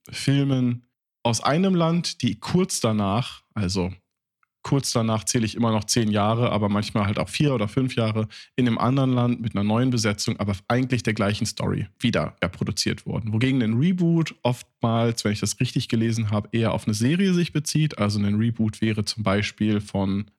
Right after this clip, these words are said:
ähm, einer neuen Herr der Ringe Serie, die so tut, als ob es das alte nicht existiert.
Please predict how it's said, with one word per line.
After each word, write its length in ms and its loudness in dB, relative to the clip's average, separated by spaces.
ähm, 400 2
einer 240 2
neuen 320 2
Herr 200 0
der 140 2
Ringe 440 0
Serie, 540 2
die 300 0
so 200 0
tut, 300 0
als 140 -2
ob 160 -2
es 120 2
das 140 -2
alte 260 0
nicht 200 -2
existiert. 760 0